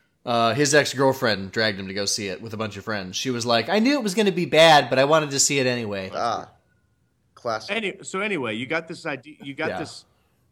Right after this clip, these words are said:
Speaker 3: um, movie, and whatever its merits are, if it's good or bad, I don't know. I haven't seen it. But Rotten Tomatoes gave it a really low score, and it tanked at the box office. Now, that's correlation.
Speaker 1: Yeah.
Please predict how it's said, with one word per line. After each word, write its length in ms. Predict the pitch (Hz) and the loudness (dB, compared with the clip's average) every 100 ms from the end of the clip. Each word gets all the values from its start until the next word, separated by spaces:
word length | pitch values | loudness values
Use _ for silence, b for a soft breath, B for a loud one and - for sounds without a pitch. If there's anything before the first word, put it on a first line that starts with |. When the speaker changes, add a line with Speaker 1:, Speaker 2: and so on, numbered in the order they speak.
| - | -12
Speaker 3:
um, 500 | 123 120 107 101 92 _ _ _ | -8 -6 -8 -12 -18 _ _ _
movie, 580 | 131 156 202 135 120 139 _ _ - | -12 -10 -8 -8 -10 -12 _ _ -8
and 260 | 131 127 | -6 -6
whatever 360 | 123 151 185 190 | -4 -4 -4 -6
its 160 | - | -8
merits 340 | 147 139 135 - | -8 -6 -6 -6
are, 140 | 135 | -6
if 80 | 123 | -6
it's 100 | 113 | -8
good 120 | 135 | -10
or 20 | 120 | -6
bad, 160 | 131 | -4
I 80 | 127 | -4
don't 100 | 127 | -4
know. 80 | 123 | -6
I 40 | |
haven't 180 | 117 101 | -6 -8
seen 220 | - 156 127 | -10 -10 -8
it. 140 | - b b b | -12 b b b
But 100 | - 127 | -6 -2
Rotten 240 | 160 180 | -2 -4
Tomatoes 400 | 135 160 180 120 | -10 -6 -6 -4
gave 100 | 127 | -8
it 60 | 113 | -10
a 40 | |
really 220 | 107 127 | -8 -8
low 140 | 120 107 | -6 -8
score, 540 | - 143 120 98 95 _ | -8 -6 -6 -6 -12 _
and 100 | 123 | -10
it 140 | 117 - | -10 -8
tanked 200 | 123 107 | -10 -10
at 60 | |
the 60 | - | -8
box 260 | 98 90 | -8 -8
office. 380 | 76 80 - - _ _ _ | -12 -16 -20 -20 _ _ _
Now, 120 | - 120 | -10 -4
that's 200 | 139 - | -4 -6
correlation. 760 | - - 175 139 131 120 - | -10 -2 0 2 0 -2 -6
Speaker 1:
Yeah. 40 | 92 | -14